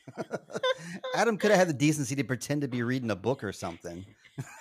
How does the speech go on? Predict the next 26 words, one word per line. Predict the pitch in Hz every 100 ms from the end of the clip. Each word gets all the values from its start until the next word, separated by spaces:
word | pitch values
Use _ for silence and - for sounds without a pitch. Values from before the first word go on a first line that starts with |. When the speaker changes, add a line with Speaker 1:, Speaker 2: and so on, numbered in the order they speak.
| - - - 160
Speaker 2:
Right, | 269 254 202 -
right. | 262 226 214 190
Yeah, | 247 240 208
like, | 202 202 202
he's | 208 277 214
just | 214
reading | 202 214 208
a | 202
book, | 196 196 196 -
waiting | 214 202 214
for | 208
him | 202 196
to | 196
wake | 185 185
up. | 180 -
But | 196
no, | 254 269
Speaker 1:
Yeah. | 269
Speaker 2:
he's | 269
just | 285 285 -
sitting | 247
there | 233 220
staring | 226 - - 226 226 226 226 220 220
at, | - 98
at | 202 143
Jonas. | 196 190 185 180 -